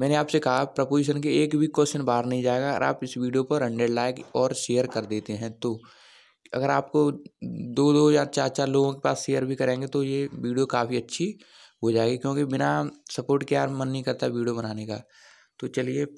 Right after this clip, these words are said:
प्रपोजिशन को सॉल्व करते हैं। "Do not quarrel dash anybody।" तो आपको पता है quarrel के साथ क्या होता है, किसी पर्सन के साथ तो with आएगा।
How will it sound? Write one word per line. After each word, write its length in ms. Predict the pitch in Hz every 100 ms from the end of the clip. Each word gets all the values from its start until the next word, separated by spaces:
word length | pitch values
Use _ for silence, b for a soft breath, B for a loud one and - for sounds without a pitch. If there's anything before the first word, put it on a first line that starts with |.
| _ _ _ _ _ - -
प्रपोजिशन 400 | 123 120 127 123
को 100 | 139
सॉल्व 260 | 151 127 113
करते 320 | 110 110 -
हैं। 120 | 113 - - _ _ _ _ _ _ _ _ _ _ B B B B -
"Do 120 | 120 151
not 380 | 151 156 165 - - - -
quarrel 300 | 127 139 135 120
dash 280 | 127 160 - 113
anybody।" 500 | 117 110 107 117 113
तो 80 | 123
आपको 240 | 120 127
पता 180 | 123 127
है 140 | 127
quarrel 340 | 131 127 127 127
के 80 |
साथ 220 | 127 131 139 -
क्या 120 | 127
होता 240 | 120 113 117
है, 60 |
किसी 260 | 110 117 135
पर्सन 360 | 131 131 143
के 140 | 135 131
साथ 180 | 123 120 -
तो 80 | 107
with 200 | 123 - - - 107
आएगा। 320 | 107 107